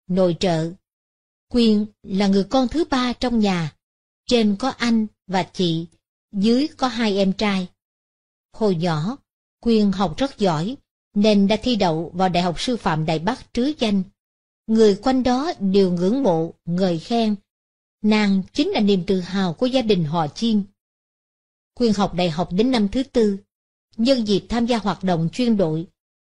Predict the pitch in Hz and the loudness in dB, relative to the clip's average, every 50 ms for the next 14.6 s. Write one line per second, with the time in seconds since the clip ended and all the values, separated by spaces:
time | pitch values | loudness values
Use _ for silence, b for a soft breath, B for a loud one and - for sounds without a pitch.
0 | _ _ - 220 214 208 185 165 - - 262 262 262 262 262 - 262 247 262 - | _ _ -2 0 0 0 0 -2 -2 0 0 0 0 -2 -4 -2 -2 -2 -2 0
1 | - 285 277 254 214 208 214 190 180 170 175 220 247 240 233 214 - _ _ _ | 0 0 0 0 2 0 0 2 2 2 2 2 2 2 0 -2 -4 _ _ _
2 | _ _ _ _ _ - 208 202 214 208 196 185 175 175 180 185 180 180 180 160 | _ _ _ _ _ -2 0 4 4 4 4 4 2 0 0 -2 -2 -2 -2 -2
3 | 151 170 160 156 151 156 156 165 - _ _ _ _ _ _ _ _ - 208 214 | -2 -2 -2 -2 -4 -4 -6 -8 -12 _ _ _ _ _ _ _ _ 0 2 2
4 | 208 190 190 208 196 196 190 185 190 - 285 277 - 339 277 240 202 180 160 - | 2 2 2 0 0 0 0 -2 -2 -2 -2 -2 -2 -2 -2 -2 -2 -2 -2 -4
5 | - 294 - - - 269 269 294 381 415 - _ _ _ _ _ _ _ _ _ | -6 -8 -8 -6 -4 -2 -2 -2 -4 -8 -10 _ _ _ _ _ _ _ _ _
6 | _ _ _ _ _ _ 226 214 214 220 202 196 190 180 - - 226 226 220 226 | _ _ _ _ _ _ 2 4 4 4 6 4 2 0 0 0 0 2 2 2
7 | 247 285 339 - 202 175 160 160 156 139 135 _ _ _ _ _ _ _ _ _ | 0 -2 -2 -4 -4 -2 -2 -2 -4 -6 -8 _ _ _ _ _ _ _ _ _
8 | _ _ - 247 247 294 294 - 233 208 202 196 190 196 196 233 277 330 302 247 | _ _ 2 2 2 2 0 -2 0 2 2 2 0 -2 -2 -2 -2 -2 -2 -2
9 | 226 175 156 151 190 254 311 320 - 277 247 226 - - 208 180 165 160 151 151 | -2 -2 -2 -2 -2 -2 -2 -2 -4 -4 -4 -4 -2 -2 -2 -2 -2 -2 -4 -8
10 | - - - 202 180 - 202 208 208 185 160 - - 208 190 175 165 156 196 240 | -6 -4 -4 -4 -2 0 2 2 2 2 0 0 0 2 2 2 0 0 0 0
11 | 254 247 233 214 - _ _ _ _ _ - 190 185 196 208 247 277 262 240 214 | 0 0 0 -2 -8 _ _ _ _ _ -4 0 2 2 2 2 2 0 0 2
12 | 208 202 202 214 208 226 220 214 208 220 233 262 320 - _ _ _ _ _ _ | 2 0 2 2 2 4 4 2 2 0 0 -2 -4 -6 _ _ _ _ _ _
13 | _ _ _ _ _ _ - - 190 202 196 180 190 - 220 254 311 359 339 262 | _ _ _ _ _ _ -6 -2 0 0 0 0 -2 -4 -2 -2 -2 -2 -2 -2
14 | 208 190 180 190 240 269 214 170 143 - - | 0 0 0 0 0 0 0 -2 -2 -4 -12